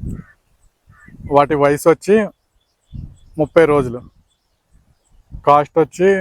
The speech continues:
ఒకటి ఏడు వందలు. మొత్తం పదకొండు పిల్లలు. అదే మీరు పదకొండు పిల్లలు బల్క్గా తీసుకుంటే ఏడు వేల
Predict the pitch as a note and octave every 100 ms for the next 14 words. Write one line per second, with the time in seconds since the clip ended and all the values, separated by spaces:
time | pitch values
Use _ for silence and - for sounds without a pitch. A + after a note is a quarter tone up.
0 | E3+ D3+ C3+ C3 G3 F#3 D3+ C#3+ C3+ A#2+
1 | - _ _ _ _ _ _ _ _ _
2 | _ _ _ _ _ _ _ _ _ _
3 | _ _ _ _ _ _ - D3+ - F3+
4 | E3 D3+ D3+ C#3 C3 A#2+ G#2+ _ _ _
5 | _ _ _ _ - C#3+ D#3 F3 C#3+ C#3+
6 | C#3 C#3+ C3+ D3 D#3 D3+ D3+ D#3+ F#3 E3+
7 | _ _ C#3 D3 C#3 D3+ D#3+ D3+ C#3+ -
8 | D3 E3+ G#3 - _ D#3+ D#3+ D3+ D3+